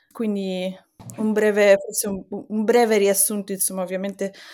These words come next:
parliamo di una storia, eh, lunga e di, e di cause che risalgono a, ehm, a un periodo molto più, molto più lungo del,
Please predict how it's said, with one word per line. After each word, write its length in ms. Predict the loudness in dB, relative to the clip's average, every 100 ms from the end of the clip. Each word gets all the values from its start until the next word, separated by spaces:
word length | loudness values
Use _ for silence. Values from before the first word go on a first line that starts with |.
| -20 _
parliamo 340 | -2 0 0
di 100 | -2
una 120 | -4
storia, 800 | -4 -2 0 0 0 -2 -6 -8
eh, 200 | 0 0
lunga 480 | 0 -2 -2 0 -2
e 80 | -2
di, 360 | -6 -8 -8 -10 -20 -12
e 120 | -10
di 320 | -10 -12 -12
cause 800 | -6 -2 -2 -2 -4 -4 -8 _ _ _
che 120 | -8
risalgono 640 | -6 -4 -6 -2 -4 -2
a, 440 | -8 -8 -12 -16 _ _ -20 -20 -20 -20 -20 _ -8
ehm, 420 | -6 -6 -8 -6
a 80 | -4
un 80 | -2
periodo 380 | -2 -2 -2
molto 340 | -4 -6 -8 -10
più, 320 | -8 -8 -6
molto 280 | -6 -8 -8
più 140 | -8 -8
lungo 340 | -8 -4 -4
del, 640 | -4 -6 -4 -4 -4 -8